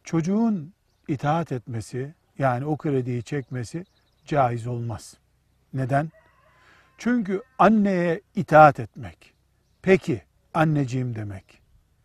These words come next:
evladın üzerine bir borçtur. Ama anne Allah'ın sınırlarını geçmediği zaman,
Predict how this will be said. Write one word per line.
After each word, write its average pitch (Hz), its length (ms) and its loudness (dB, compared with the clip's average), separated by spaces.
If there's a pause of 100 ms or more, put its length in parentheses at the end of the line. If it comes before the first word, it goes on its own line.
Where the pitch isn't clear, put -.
(600)
evladın 160 560 4
üzerine 156 580 -4
bir 123 220 -6
borçtur. - 680 -2 (600)
Ama 131 260 -2 (120)
anne 151 580 2 (1080)
Allah'ın 135 500 -4
sınırlarını 135 840 -6
geçmediği 120 680 -6
zaman, 95 340 -14